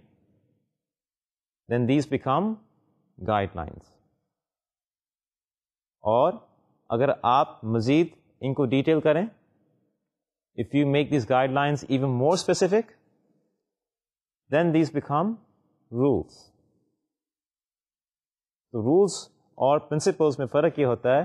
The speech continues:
کہ رولز یہ آپ کو ایک چیز پرسکرائب کرتے ہیں۔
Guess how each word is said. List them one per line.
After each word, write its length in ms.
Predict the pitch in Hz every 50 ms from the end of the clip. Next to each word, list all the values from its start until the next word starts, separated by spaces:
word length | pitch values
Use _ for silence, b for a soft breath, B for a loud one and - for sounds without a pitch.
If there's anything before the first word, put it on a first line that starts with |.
| - _ _ _ _ _ _ _ _
کہ 60 | 143
رولز 520 | 135 123 131 151 180 202 202 - - - - _ _ _
یہ 160 | - 147 -
آپ 340 | - 123 131 143 - - -
کو 160 | 175 180 190
ایک 380 | 180 - - 139 156 156 - - 135 -
چیز 300 | - 147 165 156 - -
پرسکرائب 460 | 175 - - - 165 180 196 - -
کرتے 260 | 107 92 - - 85
ہیں۔ 120 | 85 80